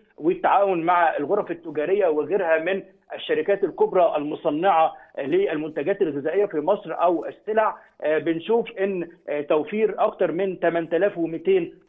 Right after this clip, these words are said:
طن من اللحوم الطازجة، أكتر من ألفين طن من اللحوم المجمدة، ألفين وخمسمية طن دواجن مجمدة، توفير كميات كبيرة من السلع الغذائية اللي طرحها في معرض أهل رمضان اللي بينطلق نه-، من النهاردة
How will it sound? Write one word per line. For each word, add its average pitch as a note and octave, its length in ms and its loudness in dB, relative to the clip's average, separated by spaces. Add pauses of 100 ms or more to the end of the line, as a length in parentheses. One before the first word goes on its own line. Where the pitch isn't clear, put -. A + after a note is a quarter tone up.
طن G#3+ 180 -4 (100)
من E3 120 0
اللحوم F3+ 300 -2
الطازجة، F3+ 500 2 (280)
أكتر G3 300 0
من F3 160 -4
ألفين G3 340 0
طن G3 200 4
من D#3+ 200 -2
اللحوم E3+ 340 0
المجمدة، D#3+ 640 2 (220)
ألفين G#3 260 0
وخمسمية F3+ 600 0
طن F#3+ 300 0
دواجن E3 400 4
مجمدة، E3 640 0 (320)
توفير D#3 280 2
كميات F#3 460 0
كبيرة F3+ 340 0
من E3+ 180 -2
السلع G3 320 2
الغذائية D#3 440 0
اللي D#3+ 120 -2
طرحها D#3+ 540 0 (240)
في F#3 180 4
معرض E3+ 340 2
أهل F3+ 240 2
رمضان D#3 280 2
اللي E3+ 100 -2
بينطلق D#3+ 460 0
نه-، D3+ 260 0
من D#3+ 200 -6
النهاردة D#3+ 460 2